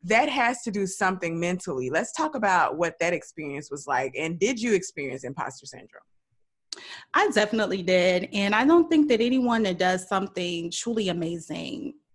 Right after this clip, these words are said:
Speaker 2: goes through life without feeling that. Because when we look at ourselves, we see, we see ourselves. We see our entire history. We know our strengths. We know our weaknesses. We know where we knocked it out the park. We know we dropped the ball. And so when we look at that and we wanna project who we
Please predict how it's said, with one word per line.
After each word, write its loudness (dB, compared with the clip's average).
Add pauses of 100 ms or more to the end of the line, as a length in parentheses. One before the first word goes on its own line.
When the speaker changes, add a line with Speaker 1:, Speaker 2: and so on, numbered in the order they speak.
(100)
Speaker 2:
goes -4
through -4
life -4
without -6 (100)
feeling -12
that. -12 (400)
Because 0
when 6
we 8
look 4
at 2
ourselves, 2
we -2
see, -8 (160)
we -2
see -2
ourselves. -4
We -6
see -2
our 4
entire -2
history. -4
We -2
know -4
our -2
strengths. -6
We -8
know -4
our 0
weaknesses. -6
We -14
know -4
where 0
we -4
knocked -4
it -8
out -2
the -6
park. -2
We -6
know -2
we -4
dropped -4
the -6
ball. -4 (420)
And 2
so 4
when 0
we 0
look 0
at -2
that 0
and -6
we -2
wanna 0
project -6
who -16
we -12